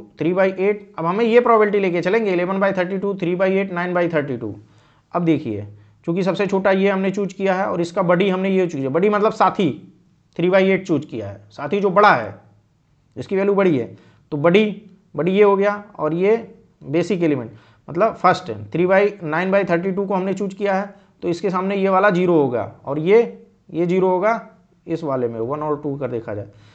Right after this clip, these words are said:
तो इसमें क्या होगा, ये एलिमेंट निकालने के लिए ये एक्स क्या होगा, इसमें टू से मल्टीप्लाई करोगे, क्योंकि अब ये थ्री पॉइंट डिस्ट्रीब्यूशन हो गया, तो three minus one equal to two, जो मल्टीप्लाई होगा टू से होगा,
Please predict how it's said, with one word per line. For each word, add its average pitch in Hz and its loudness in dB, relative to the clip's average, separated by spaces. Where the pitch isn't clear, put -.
तो - -14
इसमें 196 -4
क्या 196 4
होगा, 208 4
ये 185 2
एलिमेंट 196 0
निकालने 180 0
के 190 -2
लिए 170 2
ये 160 -8
एक्स 190 -4
क्या 220 2
होगा, 151 4
इसमें 196 -2
टू 220 2
से 214 2
मल्टीप्लाई 196 2
करोगे, 135 0
क्योंकि 196 -4
अब 196 0
ये 220 4
थ्री 214 2
पॉइंट 220 -2
डिस्ट्रीब्यूशन 202 0
हो 170 0
गया, 180 0
तो 180 -2
three 202 0
minus 202 -2
one 202 -4
equal 196 -4
to 196 -2
two, 180 -2
जो 160 0
मल्टीप्लाई 180 0
होगा 202 2
टू 214 -2
से 208 0
होगा, 139 2